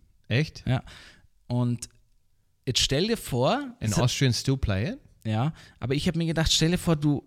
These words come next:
Speaker 2: bist einfach fucking Sp-, Brettspielentwickler. Wie geil muss das sein?
Speaker 1: Yeah, I think that's pretty special. I think it's just as special as being a,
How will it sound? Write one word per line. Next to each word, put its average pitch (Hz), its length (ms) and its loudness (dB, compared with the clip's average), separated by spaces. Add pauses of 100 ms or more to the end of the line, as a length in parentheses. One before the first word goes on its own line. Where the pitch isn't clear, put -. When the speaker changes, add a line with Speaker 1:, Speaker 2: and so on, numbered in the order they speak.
Speaker 2:
bist 147 220 0
einfach 139 180 2
fucking 139 400 -2
Sp-, - 240 -2 (300)
Brettspielentwickler. 117 1500 4 (320)
Wie 214 240 4 (220)
geil 185 360 6
muss 139 260 0
das - 220 -8
sein? 95 280 -6 (420)
Speaker 1:
Yeah, 98 320 2 (100)
I 101 120 -2
think 98 160 2
that's 85 120 -4
pretty 87 200 -4
special. 85 380 -6 (140)
I 110 80 -2
think 113 160 4
it's 101 160 0
just - 300 0
as 101 80 -2
special 98 400 -2
as 90 80 -2
being 92 320 0
a, 90 260 -2